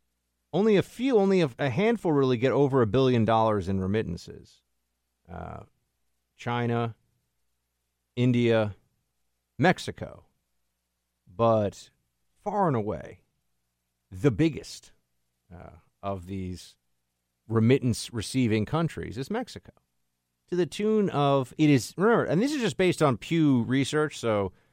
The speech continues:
it's based on survey data. But you got roughly fifteen to twenty billion dollars a year in hard currency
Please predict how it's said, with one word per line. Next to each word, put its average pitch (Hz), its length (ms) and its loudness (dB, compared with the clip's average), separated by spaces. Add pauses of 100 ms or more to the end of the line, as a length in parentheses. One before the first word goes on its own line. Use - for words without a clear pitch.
(200)
it's 143 80 -20
based 131 240 -2
on 110 100 2
survey 123 420 2
data. 82 360 -10 (1500)
But 151 160 4
you 226 100 -2
got 160 280 2
roughly 131 680 2
fifteen 147 500 2
to 107 60 2
twenty 131 420 0 (220)
billion 139 540 4
dollars 104 400 0
a 95 60 -6
year 98 340 -2
in 92 80 -2
hard 98 300 -2
currency 87 640 -8